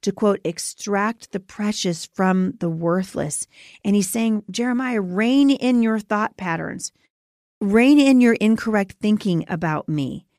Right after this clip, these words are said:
And Jeremiah knew God and loved him, right? But he needed to exercise self-control and take his thoughts captive. You are an ambassador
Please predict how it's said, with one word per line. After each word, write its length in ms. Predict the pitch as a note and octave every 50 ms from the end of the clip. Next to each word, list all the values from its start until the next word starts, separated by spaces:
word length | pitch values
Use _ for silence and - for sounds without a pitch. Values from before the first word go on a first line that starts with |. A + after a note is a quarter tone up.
| _ _ _ _ _ -
And 160 | - A3 G#3+
Jeremiah 560 | F#3 G#3+ C4+ D4+ D#4+ D#4+ B3+ B3+ C#4 C#4+ C#4+
knew 260 | B3+ A#3 A#3 C4 C#4+ C#4
God 220 | - C4 C4 B3+
and 140 | B3 A#3 A#3
loved 300 | A#3 C4 A4+ B4 - -
him, 240 | G3 D#3 - - - _ _ _ _ _ _ _ _
right? 320 | - G#3+ G#3+ B3 D4 E4+ E4+ -
But 200 | F#3+ A3 G#3+ G#3
he 160 | G3 A#3 A#3
needed 400 | A3 G#3+ A3+ A#3+ C4 C#4 C#4 A#3+
to 240 | - C4+ - - -
exercise 600 | A3+ A#3+ - - A#3+ G#3 - - G3 F3+ F3+ E3+
self-control 880 | - - G3 F#3 F#3+ G3 F#3+ - G#3 F#3+ F3+ - F3+ D#3+ D3+ D3 - _ _ _ _ _ _ _ _ _ -
and 160 | - E3 E3
take 320 | E3 - - G3 F#3 F#3 F#3+
his 260 | - F#3+ F#3 D#3+ - _ _
thoughts 440 | - D3+ C#3+ C#3 C#3 - - - - _ _ _ _ _ _ _
captive. 460 | - - D3 D3+ - - D3+ C#3+ - _ _ _ - - _ _ -
You 540 | F#3 E3 F3 G3+ A3+ A#3+ B3 B3+ C4 - -
are 260 | - F3 F3 E3 E3 -
an 100 | - E3
ambassador 840 | D#3+ D#3 D3+ - - D3 C#3 D3 D#3 - - - D#3+ D#3 C#3 -